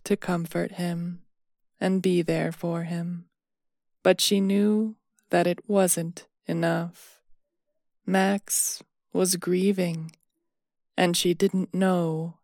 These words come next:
how to help him. She felt helpless and frustrated, and she didn't know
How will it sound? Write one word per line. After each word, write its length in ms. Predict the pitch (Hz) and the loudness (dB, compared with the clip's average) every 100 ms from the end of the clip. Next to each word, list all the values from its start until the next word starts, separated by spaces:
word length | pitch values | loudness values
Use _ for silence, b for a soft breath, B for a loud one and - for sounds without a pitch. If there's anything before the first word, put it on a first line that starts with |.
| _ _ _ | _ _ _
how 220 | - 156 | -4 0
to 120 | 151 165 | 0 -2
help 320 | 165 165 165 | -4 -6 -6
him. 400 | 180 175 170 170 _ _ _ _ _ _ _ _ _ _ _ _ _ | -8 -6 -8 -12 _ _ _ _ _ _ _ _ _ _ _ _ _
She 220 | - 190 | 0 0
felt 340 | 180 185 175 | 2 0 0
helpless 800 | - 202 208 214 208 208 - - - - _ _ _ _ | 2 2 2 2 0 0 -6 -8 -12 -20 _ _ _ _
and 220 | - 180 | -2 0
frustrated, 960 | 175 175 175 - - 170 165 170 175 - _ _ _ _ _ _ _ _ | 0 0 0 -2 -4 -4 -4 -6 -8 -14 _ _ _ _ _ _ _ _
and 180 | 170 175 | 0 2
she 160 | 180 | 2
didn't 360 | 175 185 208 - | 2 2 2 0
know 540 | 190 180 170 165 165 | 0 0 -2 -4 -6